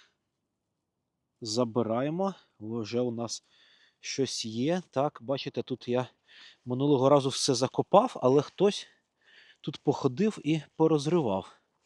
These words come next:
Напевно, розрив ці зеленички, вони були дуже маленькі. О, дивіться, от ще дві.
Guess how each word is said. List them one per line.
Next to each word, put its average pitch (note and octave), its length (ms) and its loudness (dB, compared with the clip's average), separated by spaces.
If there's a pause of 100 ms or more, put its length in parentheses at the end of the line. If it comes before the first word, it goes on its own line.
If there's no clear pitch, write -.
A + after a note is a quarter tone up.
(720)
Напевно, C3 400 -2
розрив C3+ 360 4
ці - 220 -4
зеленички, C#3 600 0
вони B2 200 -2
були B2+ 220 0
дуже C3 280 -6
маленькі. A2+ 480 -4
О, D#3+ 140 4
дивіться, B2+ 400 0
от D3 120 0
ще - 280 -2
дві. B2 280 -6